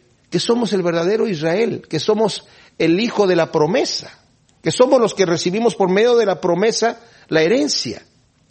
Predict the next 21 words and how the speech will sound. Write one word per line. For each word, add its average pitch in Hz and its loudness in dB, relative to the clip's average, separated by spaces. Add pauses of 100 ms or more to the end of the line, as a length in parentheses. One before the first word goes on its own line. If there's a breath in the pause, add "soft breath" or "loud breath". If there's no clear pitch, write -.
(140)
No 202 4
son 262 0
los 226 2
verdaderos 185 0
judíos 190 0
los 180 -4
que 165 -4
son 202 0
de 190 2
raza, 170 -2
dice 135 -2
aquí, 165 -6 (360 soft breath)
sino 180 2
los 170 0
que 160 -4
son 202 0
por 180 -2
medio 202 0
de 185 0
la 170 -4
fe. 359 -8